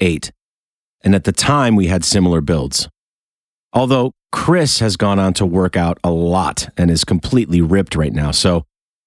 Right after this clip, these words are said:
any other resemblance people might have seen earlier has now thankfully gone right out the window.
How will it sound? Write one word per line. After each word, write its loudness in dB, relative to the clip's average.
any 4
other 2
resemblance 2
people 0
might 2
have -4
seen 2
earlier 2
has -2
now 2
thankfully -2
gone 0
right 0
out -6
the 0
window. 2